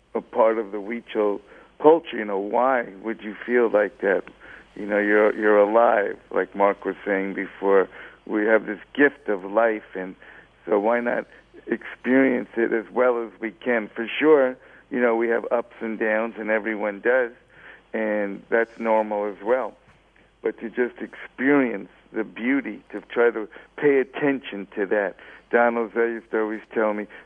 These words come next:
"Pay attention, wake up, be aware, be alert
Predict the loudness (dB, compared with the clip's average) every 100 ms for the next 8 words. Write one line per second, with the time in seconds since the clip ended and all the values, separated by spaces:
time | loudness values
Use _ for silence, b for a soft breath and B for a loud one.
0 | _ 4 4 4 0 -2 -2 -6 -12 -14
1 | B B B 0 4 4 2 2 2 -2
2 | _ -2 2 2 2 0 0 -2 -4 0
3 | 0 0 0 -2 -2